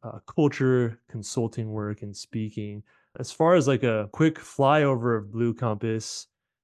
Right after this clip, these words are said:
essentially you're a team of digital experts helping brands succeed online through award-winning web design, development, and marketing.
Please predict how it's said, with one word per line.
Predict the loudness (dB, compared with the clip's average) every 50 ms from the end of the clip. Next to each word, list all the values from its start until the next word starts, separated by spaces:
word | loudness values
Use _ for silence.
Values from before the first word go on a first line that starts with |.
| _ _
essentially | 0 0 0 4 6 8 8
you're | 10 8 6
a | 4
team | 2 0 0 2 2
of | 0 2
digital | 0 0 0 0 2 2
experts | 2 0 -2 -4 -6 -6 -4 -2
helping | -4 -4 -2 -2 -6 -4
brands | -2 -2 -2 0 -2 -4 -4 -6
succeed | -8 -8 -8 -4 -2 -2 -2 0
online | -2 -4 -4 -4 -4 -2 -2 -4 -6 -6 -8 -12
through | _ _ -4 -4 -2 -2
award-winning | -2 0 4 4 6 6 6 4 2 -4 _ _ _ _ _ _ _ -4 -4 -2 -2 -2 -2 2
web | 4 4 6 6
design, | 4 4 6 4 4 4
development, | 4 4 4 4 4 2 0 -4 -4
and | -4 -2
marketing. | -2 -2 -2 0 0 -2 -2 -2 -4 -6